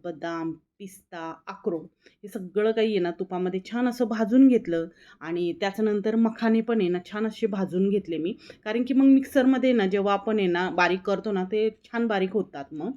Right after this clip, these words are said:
आणि त्याच्यानंतर लगेचच आहे ना मी ना, अ, डिंक तळून घेणार आहे आणि डिंक आहे ना आम्हाला आहे ना सगळ्यांना लाडूमध्ये भरपूर आवडतं. म्हणजे असं कमी वगैरे नाही घालत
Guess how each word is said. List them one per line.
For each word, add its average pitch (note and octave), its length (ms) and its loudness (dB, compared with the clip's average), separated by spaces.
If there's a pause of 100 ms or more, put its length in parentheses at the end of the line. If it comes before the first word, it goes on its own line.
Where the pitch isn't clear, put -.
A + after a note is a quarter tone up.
(380)
आणि F3 300 -4
त्याच्यानंतर G#3+ 560 -2
लगेचच B3+ 480 0
आहे A3 80 4
ना G3+ 100 0
मी G#3+ 200 2
ना, F#3 180 2 (400)
अ, F#3+ 240 -2
डिंक C4+ 280 4
तळून G#3 340 4
घेणार F#3 400 2
आहे E3+ 360 -4
आणि F3+ 320 0
डिंक G#3+ 320 0
आहे A#3+ 80 4
ना G3 100 2
आम्हाला F#3 260 2
आहे F#3 100 0
ना E3+ 160 -4
सगळ्यांना F3 400 -2
लाडूमध्ये F3 500 0
भरपूर F#3+ 480 -6
आवडतं. E3+ 440 -2
म्हणजे G3 180 -2
असं A3+ 140 -4
कमी A3+ 320 0
वगैरे G#3+ 320 2
नाही G#3+ 200 2
घालत F#3+ 260 -2